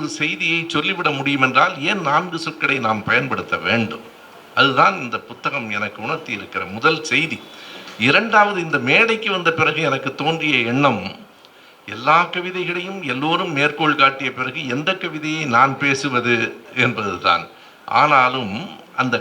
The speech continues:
கவிதைகளுக்குள் ஆழ்ந்த பொருள் இருக்கிறது. காலம் கருதி இந்த நூலின் கவிதைகளை நான் இப்படி பகுத்து பார்க்கிறேன். இன்றைய நவீன மாற்றங்களை மிகச் சுருக்கமாக சொல்லுகிற சில கவிதைகள் உண்டு. மிக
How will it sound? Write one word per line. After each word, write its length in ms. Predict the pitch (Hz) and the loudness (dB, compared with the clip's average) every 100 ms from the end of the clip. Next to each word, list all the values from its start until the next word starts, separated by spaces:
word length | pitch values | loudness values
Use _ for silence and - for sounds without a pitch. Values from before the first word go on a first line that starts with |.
| - | -2
கவிதைகளுக்குள் 840 | 123 - 185 165 120 110 - 107 101 110 | -4 -4 -8 -6 -6 -8 -10 -10 -6 2
ஆழ்ந்த 300 | 117 135 120 113 101 - - | 2 2 -4 -6 -8 -10 -10
பொருள் 300 | 123 156 139 | -6 -2 -2
இருக்கிறது. 480 | 85 - 92 90 - - - - - - - - - - | -2 -2 0 0 -2 -12 -20 -20 -20 -20 -20 -20 -20 -4
காலம் 460 | 127 147 208 202 147 | 4 6 4 2 0
கருதி 400 | 143 139 139 104 95 - - - - - - | 0 0 -2 -4 -6 -8 -14 -20 -20 -20 -8
இந்த 220 | 156 147 | -2 2
நூலின் 460 | 135 160 233 196 135 | 2 0 -4 -4 -4
கவிதைகளை 600 | - 135 147 165 120 120 123 | 0 0 0 -4 -2 0 2
நான் 240 | 117 113 | 4 4
இப்படி 260 | 104 104 120 120 | 0 -8 -6 -6
பகுத்து 300 | 127 170 - | -6 -8 -8
பார்க்கிறேன். 560 | 95 87 - 98 95 - - - - - - - - - - | -6 -6 -6 -4 -4 -8 -20 -20 -20 -20 -20 -20 -20 -20 -8
இன்றைய 380 | 151 160 156 139 | -4 0 2 2
நவீன 480 | 135 135 156 214 233 226 143 | 4 4 4 0 2 2 4
மாற்றங்களை 760 | 135 185 - 208 190 147 147 151 151 - | 4 4 2 0 2 2 2 0 -4 -6
மிகச் 280 | 139 135 143 | -4 -4 -4
சுருக்கமாக 600 | 151 156 160 151 151 147 | -4 -4 -2 2 4 2
சொல்லுகிற 400 | - 143 135 117 117 | -2 -2 -2 0 -2
சில 180 | 123 107 | -2 -4
கவிதைகள் 520 | 117 113 113 107 107 | -2 -2 -4 -2 -4
உண்டு. 300 | 90 92 98 98 - - - - - - - - | -4 -6 -6 -8 -12 -20 -20 -20 -20 -20 -20 -4
மிக 260 | 139 131 | -2 2